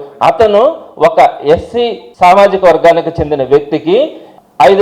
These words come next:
లక్షల రూపాయలు తీసుకొని నీకు ఉద్యోగం ఇప్పిస్తానని చెప్పాడంట. ఎప్పుడో అంతకుముందు నెలలో. ఆ ఉద్యోగం ఇప్పిలా, ఉద్యోగం ఇప్పించకపోగా అతను డబ్బులు అడిగితే నేను డబ్బులు ఇవ్వను అని చెప్పి అతను కొన్ని మాటలు అన్నాడంట.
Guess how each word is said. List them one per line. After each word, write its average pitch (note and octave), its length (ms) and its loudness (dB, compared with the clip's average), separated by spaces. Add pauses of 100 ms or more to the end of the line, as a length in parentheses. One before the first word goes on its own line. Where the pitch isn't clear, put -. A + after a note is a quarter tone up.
లక్షల B3 260 -4
రూపాయలు F3+ 320 2
తీసుకొని C#3+ 400 -4 (120)
నీకు E3 260 -8
ఉద్యోగం G3+ 400 0
ఇప్పిస్తానని C#3+ 560 -4
చెప్పాడంట. G#2+ 440 -4 (280)
ఎప్పుడో D3 260 2 (300)
అంతకుముందు D#3+ 500 0
నెలలో. A#2+ 280 2 (520)
ఆ - 20 4 (400)
ఉద్యోగం G#3 380 2 (100)
ఇప్పిలా, B2+ 360 -2 (500)
ఉద్యోగం B3+ 420 2
ఇప్పించకపోగా F#3 680 2 (320)
అతను C3+ 200 -2 (120)
డబ్బులు D#3+ 320 2
అడిగితే C3+ 320 -6 (380)
నేను F#3 160 2 (120)
డబ్బులు F#3+ 340 2 (140)
ఇవ్వను A3 340 2 (100)
అని D#3 200 -2
చెప్పి C#3+ 260 -4 (440)
అతను G#3 260 0
కొన్ని F3+ 140 0 (100)
మాటలు F3 260 2
అన్నాడంట. C3 420 2